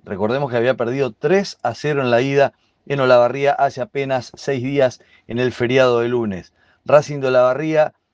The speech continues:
alistó casi, casi al mismo equipo con algunas, algunos regresos. Vivas estuvo en el arco, Tucker por la derecha, Álvarez y Gonzalo Izaguirre en la saga.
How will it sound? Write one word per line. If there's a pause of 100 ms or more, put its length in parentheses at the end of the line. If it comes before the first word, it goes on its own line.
(160)
alistó (280)
casi,
casi
al
mismo
equipo
con
algunas, (160)
algunos
regresos. (460)
Vivas
estuvo
en
el
arco, (320)
Tucker
por
la
derecha,
Álvarez
y
Gonzalo
Izaguirre
en
la
saga.